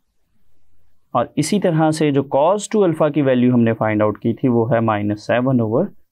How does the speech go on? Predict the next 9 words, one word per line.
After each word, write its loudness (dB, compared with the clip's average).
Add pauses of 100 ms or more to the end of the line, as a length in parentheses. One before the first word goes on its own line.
(140)
ट्वेंटी 0
फ़ाइव। -6 (2000)
तो 0 (520)
स्टूडेंट्स -2 (100)
इसको -4
हम 0
फर्दर 0
सिंप्लीफाई 0
करते -4